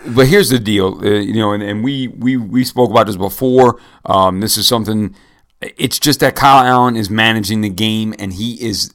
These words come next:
not the focal point of the offense. This is what I think Cam needs to do. You know, this team is winning with Kyle Allen because he's not doing the extra stuff.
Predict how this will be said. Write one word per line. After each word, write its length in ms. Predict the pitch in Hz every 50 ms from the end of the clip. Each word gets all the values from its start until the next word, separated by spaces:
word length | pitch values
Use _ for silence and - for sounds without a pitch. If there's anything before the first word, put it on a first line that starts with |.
| _ _
not 440 | - 98 101 110 110 113 - - 104
the 100 | 110 98
focal 540 | - - - - 127 131 135 131 - 101 101
point 440 | - - 92 101 98 92 92 - _ _ _ _ _
of 220 | - 107 110 98 92
the 120 | 104 - -
offense. 640 | - 110 113 120 - - 87 76 69 - - - - _ _ _ _ _ _ _ _ _ _ _ _ _ _ _ _ _ _ _
This 260 | - - 156 170 180
is 120 | 185 147 113
what 140 | 139 135
I 120 | 131 127 117
think 300 | - - 123 117 110 -
Cam 340 | - - 113 113 110 104 101
needs 300 | 98 101 98 98 - -
to 120 | - 95
do. 380 | 85 80 85 92 - - - - _ _ _ _ _ _
You 140 | - - 101
know, 300 | 107 107 98 98 98 - _
this 260 | 110 104 131 147 -
team 260 | - - 143 135 123
is 100 | 117 101
winning 400 | 95 92 101 120 117 117 107 104
with 220 | 101 107 107 104 -
Kyle 320 | - 117 110 107 107 92
Allen 340 | 92 98 104 110 117 117 104
because 280 | 92 98 - 107 92 92
he's 180 | 95 82 -
not 300 | 95 104 104 - - 95
doing 460 | 101 107 104 104 101 98 95 92 - - -
the 220 | 85 107 101 -
extra 340 | 95 98 - - - - 92
stuff. 400 | - - - 104 87 76 - -